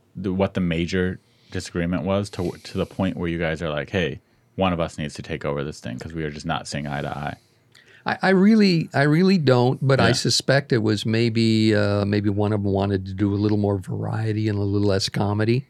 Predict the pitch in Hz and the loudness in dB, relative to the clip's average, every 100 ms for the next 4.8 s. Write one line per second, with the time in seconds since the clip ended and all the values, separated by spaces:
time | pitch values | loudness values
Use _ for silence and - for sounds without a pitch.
0 | _ 101 - 90 107 - 113 107 107 113 | _ -6 -2 -2 -2 -2 0 0 0 -2
1 | 104 104 101 104 104 123 202 - - 170 | 0 0 -2 0 0 0 -2 -2 -4 -2
2 | 165 131 113 117 117 113 - 107 107 110 | 0 0 0 2 2 0 -2 -2 0 -2
3 | 101 104 98 101 98 120 113 104 - 87 | 0 2 2 0 -2 -2 0 0 -4 -6
4 | 95 92 90 92 92 95 85 | -2 -2 -2 -2 -2 0 0